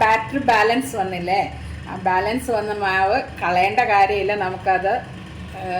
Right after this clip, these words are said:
ചുമ്മാതെ അതേ എണ്ണയിൽ തന്നെ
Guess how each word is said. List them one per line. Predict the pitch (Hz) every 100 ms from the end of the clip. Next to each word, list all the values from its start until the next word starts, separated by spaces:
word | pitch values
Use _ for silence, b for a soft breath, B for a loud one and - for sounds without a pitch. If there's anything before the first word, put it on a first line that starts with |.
| 180 175 175 180 175 - -
ചുമ്മാതെ | - 262 262 254 185 - - - - 185 185
അതേ | 170 196 240 214
എണ്ണയിൽ | 196 196 196
തന്നെ | 165 175